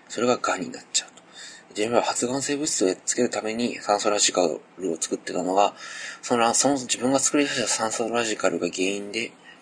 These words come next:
がんになっちゃうと。皮肉な話です。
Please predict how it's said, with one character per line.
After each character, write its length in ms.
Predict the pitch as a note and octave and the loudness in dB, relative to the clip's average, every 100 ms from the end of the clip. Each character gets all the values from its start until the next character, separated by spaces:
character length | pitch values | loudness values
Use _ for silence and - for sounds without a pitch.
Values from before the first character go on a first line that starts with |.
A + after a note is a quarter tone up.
| - - - - - - - - - - - - - | -20 -20 -20 -20 -20 -20 -20 -20 -20 -20 -20 -14 -4
が 120 | F2+ | -2
ん 40 | F#2+ | -2
に 80 | |
な 80 | E2+ | -6
っ 40 | - | -6
ち 100 | - | -8
ゃ 40 | |
う 20 | - | -8
と。 140 | - - - - - - | -18 -20 -20 -20 -20 -14
皮 160 | - | -10
肉 220 | F2+ F2 F2 | -8 -6 -6
な 60 | |
話 420 | E2+ F2 F2 F#2+ | -6 -4 -2 -2
で 120 | E2+ - | -4 -8
す。 160 | - | -12